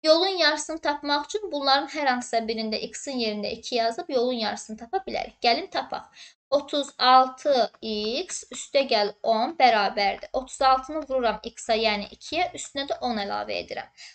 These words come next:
Otuz altını ikiyə vurduqda eləyəcək yetmiş iki, üstünə də on gəldikdə eləyəcək səksən iki kilometr.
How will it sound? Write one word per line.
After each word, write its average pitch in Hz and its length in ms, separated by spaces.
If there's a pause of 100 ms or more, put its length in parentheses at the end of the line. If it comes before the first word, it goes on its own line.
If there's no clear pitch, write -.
(100)
Otuz 294 360
altını 277 600
ikiyə 285 380
vurduqda 214 680 (1800)
eləyəcək 269 460
yetmiş 240 420
iki, - 240 (100)
üstünə 320 300
də 302 140
on 294 240
gəldikdə 220 540
eləyəcək 262 420
səksən 240 540 (100)
iki 285 320
kilometr. 233 680